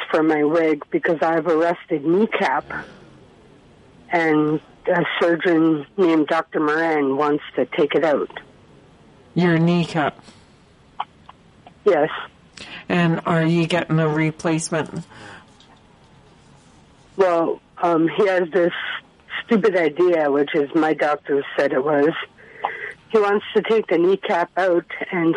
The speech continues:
Speaker 1: see if I could walk without it when I have no knee shin, because it was completely shattered when I was in an, a car crash as a teenager.
Speaker 2: Mm-hmm.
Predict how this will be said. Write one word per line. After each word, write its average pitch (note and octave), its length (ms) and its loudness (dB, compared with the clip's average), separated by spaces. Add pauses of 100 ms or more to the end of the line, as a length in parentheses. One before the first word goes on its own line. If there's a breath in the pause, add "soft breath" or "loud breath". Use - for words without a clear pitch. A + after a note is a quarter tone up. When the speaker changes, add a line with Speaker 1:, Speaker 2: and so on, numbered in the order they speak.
Speaker 1:
see F#3+ 140 2
if F#3+ 140 0
I D#3+ 140 0
could C#3+ 240 -6
walk D#3+ 420 -2 (360)
without E3 440 0
it - 160 -2 (1700)
when E3+ 200 2
I E3 120 0
have D#3 180 0
no D#3+ 200 2
knee E3 260 4 (100)
shin, C3 340 0
because D3 320 0
it C#3+ 100 2
was C#3+ 180 2 (1000)
completely E3+ 520 2 (120)
shattered E3+ 600 0 (960)
when E3 180 2
I D3+ 160 2
was D3+ 120 2
in D#3+ 100 2
an, C#3+ 320 0 (240)
a C#3+ 60 -16
car F3 280 -2
crash D3+ 440 -2 (180)
as C#3+ 200 0
a D#3 60 0
teenager. D3+ 680 2 (420)
Speaker 2:
Mm-hmm. F3+ 400 0